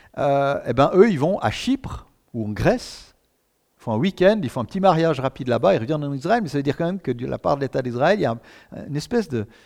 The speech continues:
c'est étonnant, quoi. Par rapport au christianisme, il y a encore vraiment une, une hostilité, mais qu'on comprend, on a vu l'histoire compliquée, hein, je veux dire, voilà. Mais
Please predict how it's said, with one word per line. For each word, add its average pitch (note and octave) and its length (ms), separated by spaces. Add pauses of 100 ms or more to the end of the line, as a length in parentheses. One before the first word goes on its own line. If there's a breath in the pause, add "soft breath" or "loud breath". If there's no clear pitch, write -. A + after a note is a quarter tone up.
(560 soft breath)
c'est - 180
étonnant, A#3 440
quoi. A#2 240
Par C#3+ 180
rapport D3 160
au - 20
christianisme, G3+ 520
il - 60
y - 0
a B2+ 40
encore E3+ 260
vraiment B3+ 380
une, D3 480 (380 soft breath)
une C3+ 160
hostilité, E3 560
mais C3 160
qu'on A2+ 160
comprend, C#3 440
on G2 60
a F#2+ 80
vu G#2 100
l'histoire A#2 360
compliquée, B2 500
hein, G2 140
je G2 60
veux A2 60
dire, G#2+ 280
voilà. B2+ 240
Mais A2 100